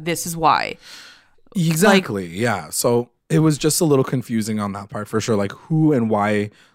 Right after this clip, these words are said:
Speaker 2: certain people were, like, good and some people
Speaker 1: Yeah.
Speaker 2: were bad. Um, then it cuts to the school. Roz and Sabrina, of course, are still in the bathroom. They're not sure what happened. So they start looking around the school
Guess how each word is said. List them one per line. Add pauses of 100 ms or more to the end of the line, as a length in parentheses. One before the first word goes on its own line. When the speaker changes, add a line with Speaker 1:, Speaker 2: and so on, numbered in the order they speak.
Speaker 2:
certain
people
were,
like,
good
and
some
people
Speaker 1:
Yeah.
Speaker 2:
were
bad. (720)
Um, (320)
then
it
cuts
to
the
school. (340)
Roz
and
Sabrina,
of
course,
are
still
in
the
bathroom.
They're
not
sure
what
happened.
So
they
start
looking
around
the
school